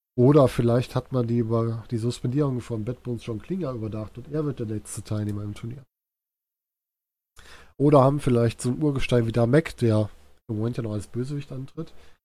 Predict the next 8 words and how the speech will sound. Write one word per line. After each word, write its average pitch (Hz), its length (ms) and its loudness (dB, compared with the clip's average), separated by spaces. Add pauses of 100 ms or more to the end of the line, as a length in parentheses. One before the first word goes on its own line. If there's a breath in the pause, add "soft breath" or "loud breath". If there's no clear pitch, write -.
(240)
vielleicht 120 380 -2
doch 131 160 -4
seine 117 320 -2
Rolle 120 300 -2
wieder 113 200 -2
dreht 131 540 -4
und 123 140 -18 (100)
als, 107 480 -6